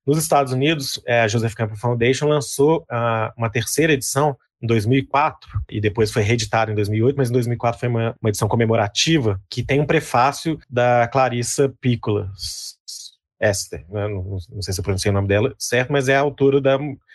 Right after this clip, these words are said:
Mulheres que Correm com o Lobo, que é uma, uma autora que vai dialogar com as narrativas, contos populares, as narrativas mitológicas, a partir de uma perspectiva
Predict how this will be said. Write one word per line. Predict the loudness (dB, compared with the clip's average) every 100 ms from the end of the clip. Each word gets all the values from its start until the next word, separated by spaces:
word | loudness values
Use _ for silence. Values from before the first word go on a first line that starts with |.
| -20 _
Mulheres | 2 4 2
que | -2
Correm | 0 2 2
com | 2 4
o |
Lobo, | 4 2 0 -8 _ _ -12
que | -2 2
é | 4
uma, | 2 0 -2
uma | -4 0
autora | 2 0 0 2 2 2 -2 -4 _ _
que | -10
vai | -4 0
dialogar | 0 0 0 2 2 2 -2
com | -6 -4 -4
as | -4 -6 -4
narrativas, | -2 -2 -4 -6 -4 -4 -6 -8 -10 -4
contos | -4 -4
populares, | -6 0 2 2 0 -4
as | -6
narrativas | -4 -4 -6 -6
mitológicas, | -4 -2 -2 -2 -4 -4 -6
a | -4
partir | -4 -4 -2 0
de |
uma | 2
perspectiva | 0 -2 -6 -6 -6 -4 -4 -2 -2 -2